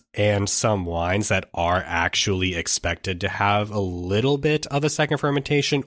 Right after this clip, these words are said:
or sometimes the grapes themselves just have a bit of a frizzy character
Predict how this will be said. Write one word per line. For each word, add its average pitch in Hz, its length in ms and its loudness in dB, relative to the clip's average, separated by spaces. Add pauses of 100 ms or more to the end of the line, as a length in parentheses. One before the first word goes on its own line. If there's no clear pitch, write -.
or 113 480 4 (380)
sometimes 123 720 2
the 107 100 2
grapes 95 420 -2
themselves 87 840 0
just 85 300 -2
have 82 380 -2
a 87 80 -2
bit 82 220 -2
of 82 60 -2
a 80 60 -2
frizzy 78 440 -4
character 107 760 -2